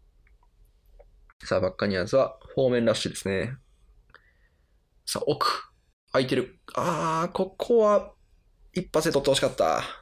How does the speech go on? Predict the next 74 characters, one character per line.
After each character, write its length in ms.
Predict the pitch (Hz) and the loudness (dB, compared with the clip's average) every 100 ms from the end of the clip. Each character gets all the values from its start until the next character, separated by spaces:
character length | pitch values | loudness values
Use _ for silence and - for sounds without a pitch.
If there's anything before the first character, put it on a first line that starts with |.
| _ _ _ - | _ _ _ -8
コ 240 | - 160 | 0 2
ー 20 | |
ナ 160 | 151 147 | 4 2
ー 40 | 147 | 0
パ 120 | 135 | 0
タ 160 | 131 | 2
ー 40 | 120 | 2
ン 60 | |
へ 60 | 95 | 0
の 220 | 78 - _ _ - - - | -2 -8 _ _ -20 -18 -6
パ 100 | 107 | -4
ス 120 | - | -2
で 80 | 98 | -2
し 60 | - | -2
た 100 | - | -4
け 80 | |
ど 100 | - | -4
も、 320 | 113 123 - - _ _ _ _ _ _ - | 0 0 -2 -8 _ _ _ _ _ _ -20
コ 160 | - 131 | -4 0
ー 20 | |
ナ 100 | 123 | 0
ー 40 | 113 | 0
と 100 | 64 | -2
い 20 | |
う 20 | |
の 40 | 53 | -2
は 40 | |
ね、 220 | 69 - _ _ - | -4 -6 _ _ -10
え 120 | 85 | -6
ー、 20 | |
縦 240 | 87 110 135 | -4 -2 0
に 100 | 101 | -2
走 280 | 107 - - | -2 -4 -4
っ 40 | |
て、 240 | 101 - _ _ _ - | -4 -4 _ _ _ -6
え 240 | 76 58 | -4 -4
ー、 40 | 58 | -2
斜 220 | 117 135 | 0 0
め 60 | 107 | 0
四 180 | 117 | 0
十 100 | 110 | -2
五 80 | 104 | -2
度 80 | 85 | -2
外 260 | - 110 113 | -2 -2 0
側 160 | 143 | 0
に 60 | 95 | -2
向 80 | 101 | -4
か 80 | |
っ 100 | - | -4
て 260 | - - - _ - - | -6 -8 -10 _ -20 -8
走 260 | 95 - - | -4 -4 -2
る 80 | |
よ 40 | 82 | -4
う 40 | |
な 140 | - - - | -4 -10 -12
パ 100 | - | -10
ス 80 | - | -6
パ 80 | - | -4
タ 100 | 73 | -4
ー 40 | |
ン 40 | 57 | -4
で 60 | |
す 80 | - | -4
け 60 | 131 | -2
ど 60 | |
も、 260 | 135 - - _ _ - _ _ _ _ - | 0 -2 -6 _ _ -20 _ _ _ _ -10
こ 140 | 104 | -4
こ 140 | 107 | 2
は 140 | 92 - _ _ _ _ _ _ _ _ _ _ - | 0 0 _ _ _ _ _ _ _ _ _ _ -10
パ 120 | - | -6
ス 60 | |
失 160 | - - | -4 -4
敗 120 | 69 | -6
と。 160 | - | -6